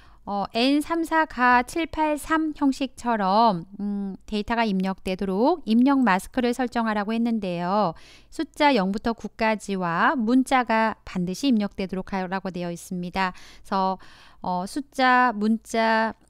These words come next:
기호를 필수 속성을 이용해서요. L 입력하시고요. 그다음 첫 번째 문자 두 글-, 숫자 두 개,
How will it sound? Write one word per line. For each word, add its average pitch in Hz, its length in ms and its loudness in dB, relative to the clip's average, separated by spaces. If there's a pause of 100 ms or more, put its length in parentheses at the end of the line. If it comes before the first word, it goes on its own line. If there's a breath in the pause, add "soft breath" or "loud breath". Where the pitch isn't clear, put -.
(140)
기호를 226 680 0
필수 208 800 0
속성을 196 500 -4
이용해서요. 190 760 0 (1200 loud breath)
L 254 400 6
입력하시고요. 214 1300 4
그다음 214 760 0
첫 - 200 -6
번째 294 260 2
문자 240 640 4
두 202 120 -8
글-, 196 240 -6
숫자 - 360 0
두 196 220 -4
개, 226 540 4